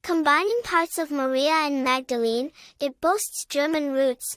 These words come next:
but gained popularity in Europe and the United States in the twentieth century,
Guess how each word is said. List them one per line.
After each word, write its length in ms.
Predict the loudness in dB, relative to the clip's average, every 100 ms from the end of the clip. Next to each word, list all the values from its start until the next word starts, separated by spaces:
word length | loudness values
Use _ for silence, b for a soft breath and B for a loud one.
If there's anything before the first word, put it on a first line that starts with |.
| -6
but 200 | -8 -4
gained 360 | -4 -2 -4
popularity 840 | 0 0 0 0 2 2 0 -2 -2
in 140 | 0
Europe 420 | 0 2 0 -2 -4
and 160 | -4
the 60 | -2
United 480 | -2 0 0 0 -4
States 480 | -4 -2 -2 -4
in 140 | -6 -4
the 80 | -4
twentieth 500 | -4 -4 0 -2 -2
century, 680 | -4 -4 -4 -4 -4 -4